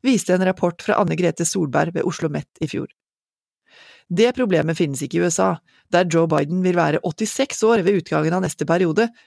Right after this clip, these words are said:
hvis han blir gjenvalgt som president. Donald Trump er bare fire år yngre. Det er neppe dit Tonje Brenna sikter med sin utvida pensjonsalder. Men skal Norge kunne finansiere velferdsstaten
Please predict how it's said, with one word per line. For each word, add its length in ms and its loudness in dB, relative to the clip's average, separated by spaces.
hvis 140 2
han 80 2
blir 160 4
gjenvalgt 340 -2
som 80 0
president. 540 -2
Donald 320 2
Trump 240 0
er 100 4
bare 180 2
fire 340 0
år 160 0
yngre. 180 -8
Det 80 4
er 80 2
neppe 260 0
dit 380 -4
Tonje 240 2
Brenna 260 2
sikter 380 -2
med 100 -2
sin 300 0
utvida 420 -2
pensjonsalder. 680 -4
Men 220 2
skal 340 2
Norge 300 2
kunne 180 -2
finansiere 560 0
velferdsstaten 800 -2